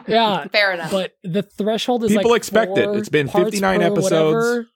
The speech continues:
Speaker 1: and our house is, like, thirteen.
Speaker 2: Oh,
Speaker 1: So
Speaker 2: wow.
Speaker 1: it's way higher, but, uh, basically they just have to install, like, a vent. There's already a pipe running into the ground and has to, like, ventilate out of the house so it doesn't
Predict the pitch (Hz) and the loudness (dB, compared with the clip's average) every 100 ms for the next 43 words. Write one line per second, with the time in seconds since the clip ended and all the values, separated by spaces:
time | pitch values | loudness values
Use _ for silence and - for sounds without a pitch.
0 | _ 175 170 170 170 165 _ _ _ - | _ -10 -8 -8 -10 -12 _ _ _ -12
1 | 190 202 185 180 185 165 - _ 190 202 | -10 -8 -8 -8 -8 -12 -14 _ -8 -8
2 | - 185 196 349 - - 269 226 247 311 | -8 -8 -6 -8 -10 -8 -4 0 0 0
3 | 185 156 - _ 226 - - _ _ _ | 0 -4 -10 _ -4 -4 -10 _ _ _
4 | 214 220 233 247 254 196 202 180 - - | -4 -2 0 2 2 0 -2 -2 -4 -10
5 | 170 151 _ 233 233 214 214 214 208 175 | -10 -10 _ -2 0 0 0 0 -2 -2
6 | 180 - 170 160 175 139 156 160 190 165 | 0 0 2 2 0 2 0 0 0 0
7 | 190 190 156 - 160 156 156 156 147 151 | 2 0 -2 -4 -4 -4 -4 -4 -4 -4
8 | 135 143 143 143 156 147 151 - 131 143 | -4 -6 -6 -8 -6 -4 -4 -4 -4 -2
9 | 151 143 135 - 139 131 123 127 - 165 | -2 0 -2 -2 -4 -4 -6 -4 -2 0
10 | 151 151 147 | 2 0 -2